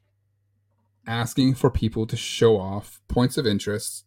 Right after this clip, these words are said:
that celebrate Black his-, history and culture.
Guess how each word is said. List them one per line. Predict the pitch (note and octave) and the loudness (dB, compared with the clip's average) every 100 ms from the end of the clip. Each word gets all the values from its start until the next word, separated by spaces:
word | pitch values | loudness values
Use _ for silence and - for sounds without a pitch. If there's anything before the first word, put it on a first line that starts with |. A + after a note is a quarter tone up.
| _ | _
that | - G#2 | -6 -6
celebrate | - - A2 A2 A2+ A2 - - | -4 -2 -2 0 0 0 0 -6
Black | G2+ A2 - | -4 -2 -4
his-, | - G#2+ - A2 - | -2 -2 -2 -10 -2
history | - B2 - A2+ A2+ | -2 0 2 2 2
and | A2+ G#2+ G#2 | 0 0 0
culture. | - F2+ F2 - G2+ | -4 -8 -8 -12 -18